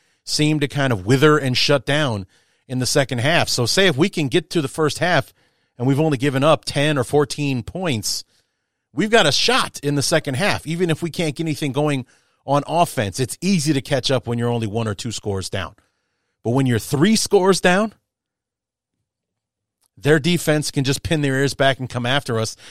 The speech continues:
And they got Bosa and Mack back there. And their offense, you know, doesn't really need to do much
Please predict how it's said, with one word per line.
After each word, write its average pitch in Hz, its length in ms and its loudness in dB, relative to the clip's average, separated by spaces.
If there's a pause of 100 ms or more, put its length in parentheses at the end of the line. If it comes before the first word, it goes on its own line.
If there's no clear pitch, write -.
(140)
And 123 100 -4
they 147 80 0
got 151 220 2
Bosa 131 320 4
and 104 160 -4
Mack 147 280 -2
back 80 260 -4
there. 90 260 -6 (960)
And 127 460 -2
their 131 280 0
offense, 131 680 0
you 131 120 -2
know, 104 240 -2 (160)
doesn't 123 320 0
really 120 220 0
need 120 180 0
to 104 80 -6
do 113 160 -2
much 107 520 -2